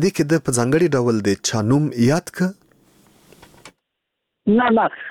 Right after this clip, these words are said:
Speaker 2: ولسمشر محمد اشرف غني یوازې دومره خبره اوس وکړه چې د دې پیښې څېړنه به کېږي او هغه چا چې غفلت کوي او هغه چا چې مېړانه یې کړې ده، د هغوی، پوښتنه به کېږي. نور یې تر اوسه پورې د هیچا نوم، نوم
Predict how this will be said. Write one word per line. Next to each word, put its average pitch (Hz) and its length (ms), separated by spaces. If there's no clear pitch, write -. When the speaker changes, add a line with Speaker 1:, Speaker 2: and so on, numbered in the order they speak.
Speaker 2:
ولسمشر 208 680
محمد 233 320
اشرف 226 320
غني 240 160
یوازې 233 380
دومره 254 260
خبره 226 240
اوس 240 280
وکړه 233 380
چې 233 140
د 196 120
دې 226 80
پیښې 226 280
څېړنه 233 320
به 285 140
کېږي 254 260
او 208 120
هغه 226 240
چا 226 160
چې 190 140
غفلت 190 400
کوي 240 220
او 214 100
هغه 208 180
چا 214 140
چې - 140
مېړانه 233 380
یې 214 100
کړې 214 180
ده، 190 60
د 190 40
هغوی، 202 220
پوښتنه 196 320
به 175 140
کېږي. 180 180
نور 247 120
یې 233 100
تر 240 120
اوسه 214 160
پورې 226 160
د 208 120
هیچا 208 260
نوم، 226 180
نوم 233 100